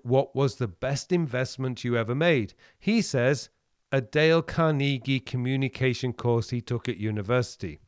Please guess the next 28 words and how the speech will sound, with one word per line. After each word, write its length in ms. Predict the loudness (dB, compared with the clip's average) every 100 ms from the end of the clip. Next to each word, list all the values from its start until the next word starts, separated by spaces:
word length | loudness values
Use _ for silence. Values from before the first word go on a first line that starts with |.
| _ -20 -20 -10 -4
Before 380 | 0 6 6
that 260 | 6 2 2
course, 400 | 0 0 0 -2
Warren 300 | 2 4 4
Buffett 300 | 2 0 -2
was 160 | -4 -6
so 380 | -6 -4 0
afraid 460 | 0 2 4 6 4
of 100 | 0
speaking 400 | 0 0 2 0
in 120 | -2
public, 500 | 2 0 0 -4 -6 -20 -14
he 200 | -2 2
was 160 | 2 0
physically 680 | -6 -2 -2 0 -4 -4
sick. 480 | -6 -2 -2 -2 -12 _ _ _ -8
So 160 | 0 2
he 100 | 2
enrolled 520 | 2 4 6 4 2
in 200 | -2 0
the 60 | -2
course 460 | -2 0 0 -2 -6
and 240 | -6 -4 0
learned 400 | 2 2 0 -4 -6
the 200 | -4 -4
skill 560 | -4 0 0 0 -4 _ _ _
and 240 | 2 2 2 2
art 480 | 2 2 -2 -10